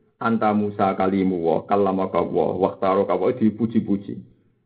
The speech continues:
"Kowe rak Nabi Musa sing pinter utawa sing diparingi Taurat?" "Nggih," jarene. "Ning Taurat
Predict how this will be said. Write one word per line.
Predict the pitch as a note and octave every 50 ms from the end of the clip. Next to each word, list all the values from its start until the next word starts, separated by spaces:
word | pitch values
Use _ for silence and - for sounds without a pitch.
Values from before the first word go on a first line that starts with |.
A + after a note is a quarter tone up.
| _ _ _ _ _ _
"Kowe | C3+ D3+
rak | F3 G3 - B2+ C3+
Nabi | C3+ B2+ C3 - C3 A#2+
Musa | B2 A#2 A#2 D3 E3 -
sing | - C#3 B2+ C3
pinter | C#3 C3+ B2+ A#2 C3+ C3+
utawa | C3+ C3+ C3+ D#3+ D#3 D#3+
sing | C#3 A#2
diparingi | A2 G#2+ A#2 A2+ A2+ A#2 A2+ A2+ A2+ A2+
Taurat?" | A2+ A2 G#2+ A2 A2+ A2+ A2+ - - - - _ _ _ _ _ _ _ _
"Nggih," | B2 C#3+ E3+ C#3 - -
jarene. | F#2+ - - - - - - - - _ _ _ _ _ _
"Ning | - D#3 E3+ E3+
Taurat | - F3 D#3+ D#3+ E3+ F#3 F#3+